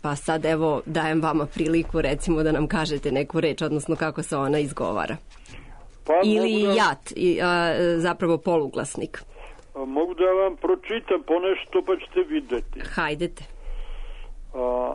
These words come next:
Speaker 2: evo ovako, recimo, vreme do kraj dokaruje. Dakle, k-, život se približava kraju. "Da oče da sam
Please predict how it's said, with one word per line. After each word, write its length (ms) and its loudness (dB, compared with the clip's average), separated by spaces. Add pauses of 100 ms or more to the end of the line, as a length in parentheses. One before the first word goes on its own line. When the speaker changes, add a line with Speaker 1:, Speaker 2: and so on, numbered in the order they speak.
(640)
Speaker 2:
evo 280 4
ovako, 560 2
recimo, 540 2
vreme 420 2
do 160 0
kraj 360 2
dokaruje. 760 0 (500)
Dakle, 360 0 (180)
k-, 280 -2
život 280 4
se 100 0
približava 520 0
kraju. 500 0 (840)
"Da 200 0
oče 340 2
da 160 4
sam 220 -2